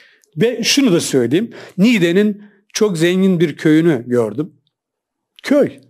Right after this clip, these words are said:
ama sırf villadan mürekkep. Merak ettim. Bir de tenha. Dediler ki bu köy ahalisi çok zengindir. Yazları gelirler ama hep villa.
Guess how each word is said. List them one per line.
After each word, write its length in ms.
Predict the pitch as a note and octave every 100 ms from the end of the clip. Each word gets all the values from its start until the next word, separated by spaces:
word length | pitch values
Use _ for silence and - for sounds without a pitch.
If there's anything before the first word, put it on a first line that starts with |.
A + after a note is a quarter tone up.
| _
ama 200 | F3 A#3+
sırf 380 | F#3+ D#4 A#3+ -
villadan 600 | G#3 F#3+ E3+ C#3+ G#2+ F2+ _ _ _ -
mürekkep. 480 | G#2 G#2 - G2 F2 _ _ - - _ _
Merak 420 | D3 D#4 F4 - -
ettim. 380 | - - - _ _ _ - -
Bir 60 |
de 160 | G3 -
tenha. 640 | A3+ A3+ A#3 G3 G#2+ A#2+ _ _ _ -
Dediler 400 | F3+ C4 C4 -
ki 160 | D3+
bu 80 | D#3
köy 340 | D3+ D#3+ B2+ - _ _
ahalisi 400 | - B2 A#2+ A#2
çok 220 | - E3+ D3
zengindir. 520 | E3+ F3 E3+ E3 -
Yazları 380 | F3 E3 D3+ D3+
gelirler 420 | B2 G#2+ F#2+ F2+ -
ama 100 | A3
hep 240 | C#4+ D4+ C#3+
villa. 360 | A2 F#2+ F2+